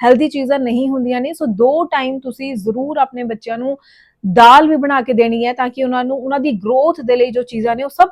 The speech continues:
ਦਾਲ, ਦਾਲਾਂ ਤੋਂ ਵੀ ਉਹਨਾਂ ਨੂੰ ਮਿਲਣ ਵਾਲੀਆਂ ਨੇ। ਅੱਗੋਂ ਮੈਂ ਗੱਲ ਕਰਾਂ ਕੈਲਸ਼ੀਅਮ ਦੇ ਲਈ, ਤੁਸੀਂ ਆਪਣੇ ਬੱਚਿਆਂ ਨੂੰ ਸ਼ਾਮ ਨੂੰ ਜੋ ਹੈ ਮਖਾਣੇ ਖਿਲਾ ਸਕਦੇ ਹੋ। ਦੇਖੋ,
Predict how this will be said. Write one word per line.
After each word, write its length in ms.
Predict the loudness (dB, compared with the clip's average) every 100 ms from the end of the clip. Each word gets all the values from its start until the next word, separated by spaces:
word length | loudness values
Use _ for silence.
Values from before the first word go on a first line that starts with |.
| 4
ਦਾਲ, 300 | 4 4 0
ਦਾਲਾਂ 280 | 0 2 2
ਤੋਂ 160 | -2 -4
ਵੀ 80 | -4
ਉਹਨਾਂ 180 | -6
ਨੂੰ 160 | -6 -2
ਮਿਲਣ 280 | 0 0 -4
ਵਾਲੀਆਂ 340 | -6 -6 -10
ਨੇ। 60 | -12
ਅੱਗੋਂ 300 | -12 -8 -4
ਮੈਂ 120 | -2
ਗੱਲ 180 | -2 -2
ਕਰਾਂ 220 | -4 -6
ਕੈਲਸ਼ੀਅਮ 520 | 0 0 0 -6 -8
ਦੇ 80 | -6
ਲਈ, 100 | -8
ਤੁਸੀਂ 340 | -10 -10 -10 -10 -14 -18 -8
ਆਪਣੇ 240 | -4 -2
ਬੱਚਿਆਂ 300 | 0 0 -2
ਨੂੰ 120 | -4 -6
ਸ਼ਾਮ 320 | -4 -2 -2
ਨੂੰ 120 | -4
ਜੋ 100 | -6
ਹੈ 140 | -4
ਮਖਾਣੇ 520 | -4 -4 -6 -4 -2 -4
ਖਿਲਾ 280 | -4 -6
ਸਕਦੇ 300 | -6 -10 -10
ਹੋ। 60 | -8
ਦੇਖੋ, 380 | -8 -2 -2